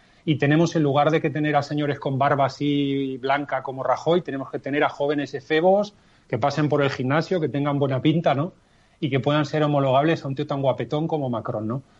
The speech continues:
Pues este señor, este tío tan guapetón, el Gary Grant del Elíseo, resulta que nos suelta una aquelarre nacionalista,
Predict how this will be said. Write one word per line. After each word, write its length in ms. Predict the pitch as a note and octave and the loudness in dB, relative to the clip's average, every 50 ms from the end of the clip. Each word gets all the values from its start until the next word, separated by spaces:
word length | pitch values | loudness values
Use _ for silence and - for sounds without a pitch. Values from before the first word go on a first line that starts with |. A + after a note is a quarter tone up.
| _ _ | _ _
Pues 160 | - C#3+ C#3+ | -2 2 2
este 220 | G3+ G#3+ G#3 - G#3 | 2 2 2 0 0
señor, 300 | - G#3 G#3 A3+ A3+ E3 | 2 2 2 4 2 2
este 180 | C3+ - C#3+ | 0 0 0
tío 140 | C3 E3 D#3+ | 0 0 2
tan 160 | - F#3+ F#3 | 2 2 2
guapetón, 560 | F3 F#3+ F#3 F#3 F#3 F3 G#3+ G#3 G3 G3+ A3+ - - _ _ _ _ _ | 4 4 2 2 0 0 2 2 2 2 0 -4 -8 _ _ _ _ _
el 140 | D3 C3 B2 | -4 -2 2
Gary 220 | C#3+ D#3+ E3+ F#3 | 2 4 4 4
Grant 300 | F#3+ F#3 F#3 F#3 F#3 F#3 | 4 4 2 0 0 -2
del 120 | F3+ F#3 F#3 | -4 -4 -2
Elíseo, 500 | F#3+ G#3+ G#3+ - - F#3 F#3 G3+ A3 A3 _ _ _ _ _ _ _ - | -2 -2 -2 -2 -4 -6 -8 -8 -10 -14 _ _ _ _ _ _ _ -4
resulta 500 | C#3 C#3 C3+ - A#3 A#3 G#3 A3 A#3+ A3 | -4 -4 -2 0 0 0 0 0 0 0
que 80 | - | 0
nos 160 | D3+ C3+ C3 | -2 -2 -2
suelta 520 | - - G#3 A3+ A#3 A3 - - A3+ B3+ - _ _ _ _ _ _ _ _ - | 0 2 4 4 4 2 0 -4 -6 -6 -8 _ _ _ _ _ _ _ _ 2
una 240 | A3 F#3+ G#3+ B3 | 4 6 6 6
aquelarre 440 | G#3+ - G#3+ G#3 G#3 G#3+ G#3+ G3 F#3 | 4 4 4 4 4 4 2 2 -2
nacionalista, 800 | E3 D#3+ C#3 - F3 E3 E3 E3+ G3 G3 - - - A#3+ A3 A3 | -6 -6 -8 -8 -6 -6 -6 -6 -6 -8 -10 -6 -4 -4 -4 -4